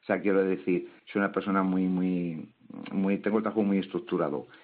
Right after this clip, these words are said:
E intento no salirme de la forma que lo tengo estructurado porque si no es imposible llegar. O sea,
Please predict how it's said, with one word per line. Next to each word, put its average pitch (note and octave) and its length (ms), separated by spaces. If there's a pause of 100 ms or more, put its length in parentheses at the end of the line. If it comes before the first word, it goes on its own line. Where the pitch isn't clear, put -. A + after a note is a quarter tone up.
(240)
E G2 80
intento F#2+ 480
no G2+ 140
salirme G2+ 440
de E2+ 120
la D#2+ 100
forma F2+ 260
que F#2+ 80
lo F#2+ 120
tengo F#2+ 180
estructurado F#2+ 500
porque D2+ 220
si - 100
no D2 100
es - 100
imposible C2 480
llegar. C#2 320 (120)
O - 40
sea, - 440